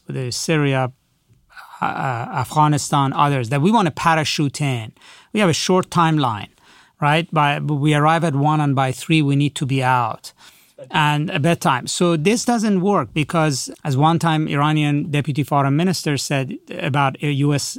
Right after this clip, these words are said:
and Iraq, he said, "United States would always leave Iraq. Iran has to live next to Iraq for the less, rest of its life. We will always care more about Iraq than you will"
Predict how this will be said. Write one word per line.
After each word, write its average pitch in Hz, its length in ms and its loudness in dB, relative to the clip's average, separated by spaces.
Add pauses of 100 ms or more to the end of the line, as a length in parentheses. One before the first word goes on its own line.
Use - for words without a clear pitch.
and 135 120 -4
Iraq, 143 360 2
he 147 80 -4
said, 147 340 -2 (540)
"United 202 420 2
States 185 260 0
would 165 120 2
always 160 360 2
leave 147 220 0
Iraq. 117 480 -4
Iran 165 380 4
has 156 300 -2
to 156 120 0
live 139 300 0
next 143 280 0
to 156 80 -2
Iraq 135 360 0
for 151 100 -2
the 135 120 -2
less, 131 440 -4
rest 139 320 -4
of 123 140 -2
its - 240 -8
life. 120 500 -10 (480)
We 165 140 4
will 165 160 2
always 175 420 2
care 123 240 -4
more 123 240 -2
about 120 240 -6
Iraq 117 320 -8
than 127 180 -8
you 127 160 -10
will" 156 220 -18